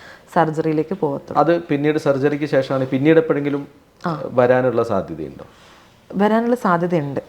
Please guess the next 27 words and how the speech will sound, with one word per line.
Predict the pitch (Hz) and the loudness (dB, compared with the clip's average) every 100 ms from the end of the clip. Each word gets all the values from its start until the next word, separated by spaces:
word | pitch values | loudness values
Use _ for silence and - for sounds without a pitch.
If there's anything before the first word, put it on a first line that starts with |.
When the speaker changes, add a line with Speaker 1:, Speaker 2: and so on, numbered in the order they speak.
| - | -4
Speaker 2:
ഉണ്ട്. | 113 | 0
Speaker 1:
ഒരുപാടുണ്ട്. | 165 170 170 165 147 131 - 147 | 2 2 0 -2 -2 -6 -8 -2
Speaker 2:
ആ. | |
Speaker 1:
അതായത് | 170 165 165 170 | 0 2 0 0
നമ്മൾ | 165 175 | 0 2
ഒന്നാമത് | 180 175 175 175 175 226 - - - | 2 2 0 0 -2 -4 -8 -20 -4
ഇത് | 180 180 196 - | 0 2 2 0
ഒരു, | 160 175 190 190 185 - | 0 2 4 4 2 0
എന്താ | 175 170 | -2 0
പറയാ, | 165 165 165 165 160 185 | 0 0 0 0 -2 2
പ്രതിരോധ | 175 185 202 208 | 4 4 2 0
ശക്തി, | 208 202 - 220 - - - - | -4 -4 -4 -4 -6 -20 -10 2
ഏഹ്, | 185 180 175 | 6 8 6
കൂട്ടുന്ന | 196 185 190 214 | 2 2 2 2
ഒരു, | 196 | 2
ഏഹ്, | 202 - - 170 | 0 -2 -4 0
ലിംഫോയിഡ് | 170 180 185 - 208 220 202 170 - - - | 2 4 2 2 2 4 2 -4 -10 -10 -2
ടിഷ്യൂ | 196 - 240 | -2 0 2
ആണ് | 185 135 | 2 2
ഈ | - 165 | 0 2
adenoids | 156 156 165 170 - | 2 2 0 0 -2
എന്ന് | 185 165 | -2 0
പറയുന്നത്. | 151 151 139 - - 78 | 0 -2 -6 -10 -14 -14
Speaker 2:
ആ. | - | -10
Speaker 1:
അപ്പോൾ | - | -4
നമ്മൾ | 170 175 | -2 0
ഇൻഫെക്ഷൻ | 180 160 - 185 214 | 0 0 0 0 -2